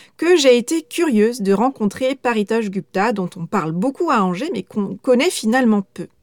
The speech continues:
Toujours très curieuse des parcours de vie et des choix qui les composent, j'ai eu envie de découvrir comment Paritosh Gupta était passé de son Inde natale à la douceur angevine, ou encore comment il avait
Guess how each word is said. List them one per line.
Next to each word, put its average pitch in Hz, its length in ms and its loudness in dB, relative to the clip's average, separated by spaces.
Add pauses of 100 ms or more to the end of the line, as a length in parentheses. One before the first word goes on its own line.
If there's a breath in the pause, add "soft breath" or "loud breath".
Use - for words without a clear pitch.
(840 loud breath)
Toujours 294 420 0
très - 260 -4
curieuse 214 460 0
des 180 80 2
parcours 226 540 -2
de 208 80 2
vie 220 480 -2
et 175 120 -4
des 180 140 0
choix 233 320 0
qui 180 220 -8
les 254 120 -2
composent, 226 600 -2 (320 loud breath)
j'ai 226 200 0
eu 277 160 4
envie 269 280 2
de 233 100 2
découvrir 233 840 -2
comment 320 320 -2
Paritosh 254 540 0
Gupta 220 420 -2
était 208 220 -2
passé 240 500 -2
de 202 140 0
son 196 380 2
Inde 233 220 0
natale 220 760 -2
à 185 140 -2
la 170 100 -2
douceur 220 540 0
angevine, 190 680 -2 (420 loud breath)
ou 349 140 2
encore 254 540 2
comment 285 260 0
il 240 200 2
avait 220 420 0